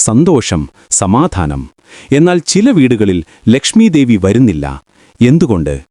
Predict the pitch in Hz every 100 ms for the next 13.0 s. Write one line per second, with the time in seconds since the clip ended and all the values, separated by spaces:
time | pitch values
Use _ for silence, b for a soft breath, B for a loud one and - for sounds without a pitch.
0 | B B B - 160 196 233 - 202 117
1 | 92 87 80 71 - b b _ 143 226
2 | 233 - 110 117 120 - 90 82 78 69
3 | 65 _ b b b - 147 208 214 151
4 | 90 73 b _ 143 190 147 147 220 185
5 | 135 92 90 95 85 76 67 - b b
6 | - 147 226 269 233 131 120 117 - 98
7 | - 82 73 65 - _ B B B -
8 | 123 180 233 220 196 - 90 85 80 69
9 | b b b 120 160 196 175 143 101 104
10 | 220 151 95 69 - _ b b b -
11 | 156 208 269 247 190 101 90 78 76 65
12 | b b b - 127 - 214 233 214 202